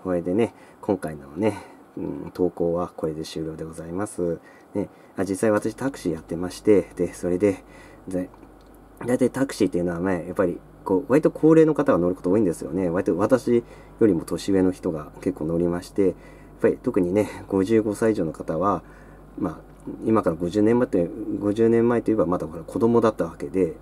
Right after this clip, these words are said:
当時ね、バリバリの初代仮面ライダーにハマっていた世代ということでね、割とこの仮面ライダーのショッカーの話すると結構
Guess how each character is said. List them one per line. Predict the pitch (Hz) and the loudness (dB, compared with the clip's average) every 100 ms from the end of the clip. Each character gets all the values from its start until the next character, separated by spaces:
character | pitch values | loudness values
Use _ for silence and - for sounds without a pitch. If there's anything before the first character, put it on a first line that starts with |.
| - | -8
当 | - 113 | -2 -2
時 | 85 80 | -2 -6
ね、 | - 110 80 | 0 0 2
バ | 92 | 0
リ | 98 | 0
バ | 98 | 2
リ | 92 | 0
の | 92 | 0
初 | - | 0
代 | 92 80 | -2 -2
仮 | 87 | -2
面 | 90 87 | -2 0
ラ | 85 | -4
イ | |
ダ | 73 | -6
ー | |
に | 78 | -10
ハ | - | -6
マ | 87 | -6
っ | 85 | -6
て | - 82 | -6 -6
い | 80 | -4
た | 90 92 - - - | -6 -8 -12 -20 -8
世 | - | -4
代 | 82 80 | -4 -6
と | - | -12
い | |
う | |
こ | - | -12
と | - | -12
で | 78 | -6
ね、 | 95 85 - - - - | -6 -6 -8 -20 -20 -6
割 | 104 95 | -2 0
と | 98 90 - - - - - | 0 0 -6 -20 -20 -20 -8
こ | 95 | -2
の | 95 | -2
仮 | - 104 | 0 2
面 | 107 | 2
ラ | 104 | 2
イ | 92 | -2
ダ | 73 | -4
ー | |
の | 82 | -10
シ | - | -6
ョ | 101 | -6
ッ | |
カ | - | -6
ー | 73 | -12
の | |
話 | 82 82 | -12 -14
す | - 76 | -12 -12
る | 76 | -10
と | 69 - - - - - - - - | -12 -14 -18 -20 -20 -20 -20 -14 -10
結 | 92 | -8
構 | - | -8